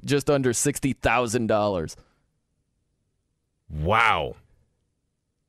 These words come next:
Speaker 1: Think about
Speaker 2: Eh, the
Speaker 1: just
Speaker 2: time,
Speaker 1: that, that
Speaker 2: time
Speaker 1: Rams
Speaker 2: machine,
Speaker 1: game.
Speaker 2: time machines do exist.
Speaker 1: Whew. Think about Jaquiski Tartt dropping that easy interception. I feel
Speaker 2: That was
Speaker 1: sick
Speaker 2: it.
Speaker 1: for the
Speaker 2: That was
Speaker 1: guy.
Speaker 2: the game, man.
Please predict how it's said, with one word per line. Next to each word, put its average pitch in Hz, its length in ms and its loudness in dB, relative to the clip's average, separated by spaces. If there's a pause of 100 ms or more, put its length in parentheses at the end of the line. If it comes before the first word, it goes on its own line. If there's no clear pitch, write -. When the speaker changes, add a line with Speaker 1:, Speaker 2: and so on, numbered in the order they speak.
(520)
Speaker 1:
Think 302 360 -2
about 185 440 2 (220)
Speaker 2:
Eh, - 200 2
the 143 120 2
Speaker 1:
just - 120 2
Speaker 2:
time, 185 260 4
Speaker 1:
that, - 60 -10
that 180 80 4
Speaker 2:
time 196 220 4
Speaker 1:
Rams 208 260 4
Speaker 2:
machine, 165 160 2
Speaker 1:
game. 147 160 2
Speaker 2:
time 175 340 4
machines 123 600 0
do 104 260 2
exist. 71 600 -6 (200)
Speaker 1:
Whew. 440 260 4 (680)
Think 226 220 2
about 226 360 2
Jaquiski 185 800 0
Tartt 175 420 2 (100)
dropping 165 920 2 (520)
that 143 360 0
easy 165 560 0
interception. 147 600 2
I 143 100 2
feel 123 240 2
Speaker 2:
That - 40 4
was 120 100 2
Speaker 1:
sick 123 80 4
Speaker 2:
it. 156 100 2
Speaker 1:
for 107 60 -2
the 110 60 0
Speaker 2:
That 135 100 2
was 151 100 0
Speaker 1:
guy. - 60 -2
Speaker 2:
the 120 80 0
game, 143 320 0
man. 151 260 -2